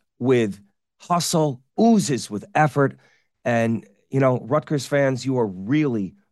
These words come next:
really, I'm sure, going to miss him next year and in future years. All of the intangibles that he brings to the court, defensively, his leadership, his guts, his guile,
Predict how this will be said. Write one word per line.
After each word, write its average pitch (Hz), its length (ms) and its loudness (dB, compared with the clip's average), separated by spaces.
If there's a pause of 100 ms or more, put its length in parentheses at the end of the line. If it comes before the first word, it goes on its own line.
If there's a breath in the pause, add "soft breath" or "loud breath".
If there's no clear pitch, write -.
(120)
really, 117 600 2 (720)
I'm 107 160 -2
sure, 127 280 2
going 113 240 2
to 101 60 2
miss 113 240 4
him 107 320 0 (560 soft breath)
next 123 380 -4
year 120 180 2
and 110 80 0
in 104 100 0
future 113 380 -4
years. 98 480 -2 (120)
All 175 260 2
of 147 80 -6
the 139 100 0
intangibles 113 680 -4
that 107 100 -4
he 120 160 -4
brings 113 420 -2 (320 soft breath)
to 120 100 -4
the 104 80 -4
court, 131 440 4 (520 soft breath)
defensively, 131 960 2 (140)
his 104 240 -6
leadership, 135 800 2 (540)
his 110 200 -4
guts, - 460 0
his 87 180 -2
guile, 123 500 2